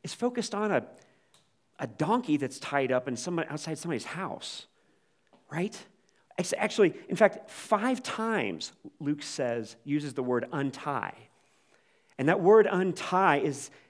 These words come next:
is the same word in the Greek when it says in Luke chapter four, to proclaim loosening or liberty, to set free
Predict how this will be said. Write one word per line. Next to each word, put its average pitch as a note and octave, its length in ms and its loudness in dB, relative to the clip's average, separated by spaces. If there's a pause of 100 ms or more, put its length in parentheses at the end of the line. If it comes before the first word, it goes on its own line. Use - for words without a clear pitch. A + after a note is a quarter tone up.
(120)
is C3 120 -10
the D3 60 -10
same D#3 280 -2
word D3+ 340 0 (340)
in B2+ 180 -2
the B2+ 80 -2
Greek B2+ 500 -4
when B2 300 -2 (580)
it B2 100 -14
says B2+ 260 -4
in A2+ 140 -2
Luke A#2+ 260 -2
chapter A#2+ 280 -8
four, A2 480 -6 (600)
to - 100 -8
proclaim C3+ 580 -2 (120)
loosening A#2+ 640 -4 (180)
or A#2+ 140 -4
liberty, G#2+ 480 -4 (1160)
to C3+ 360 -2 (300)
set - 340 4
free E3 800 0